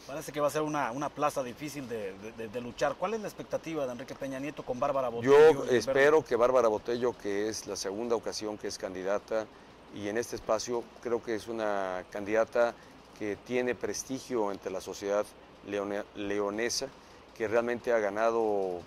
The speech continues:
Speaker 2: reconocimiento, que tiene trayectoria profesional, trayectoria política, y que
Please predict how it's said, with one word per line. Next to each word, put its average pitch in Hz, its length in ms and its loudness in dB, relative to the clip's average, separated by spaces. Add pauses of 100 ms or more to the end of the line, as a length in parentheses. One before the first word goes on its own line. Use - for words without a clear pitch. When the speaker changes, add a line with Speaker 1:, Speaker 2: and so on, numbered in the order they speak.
(140)
Speaker 2:
reconocimiento, 110 920 -4
que 110 100 -12
tiene 107 300 -6
trayectoria 98 540 -4
profesional, 101 680 -6
trayectoria 98 480 -6
política, 104 680 -6 (640)
y 127 160 -6
que 120 1000 2